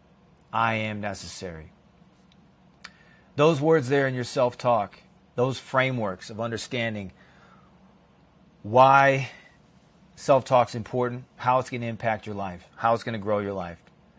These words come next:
Before we go, every time I always ask those of you that are looking for accountability spiritually, Ground Zero,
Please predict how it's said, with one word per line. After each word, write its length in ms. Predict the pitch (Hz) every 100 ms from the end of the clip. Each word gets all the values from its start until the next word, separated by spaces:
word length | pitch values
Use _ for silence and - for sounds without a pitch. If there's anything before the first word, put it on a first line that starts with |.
| _
Before 280 | 120 - 143
we 120 | 143
go, 220 | 131 139
every 220 | 135 127
time 340 | 131 135 131 127
I 40 |
always 260 | 117 120 123
ask 400 | 123 123 120 -
those 260 | 123 123
of 80 | 123
you 140 | 127 127
that 120 | 123
are 80 | 110
looking 380 | 117 113 123
for 300 | 113 - 113
accountability 840 | 101 - 117 120 120 120 117 120 - - _
spiritually, 800 | - - 131 131 110 104 85 85 -
Ground 380 | 123 127 139 127
Zero, 540 | 131 131 123 123 120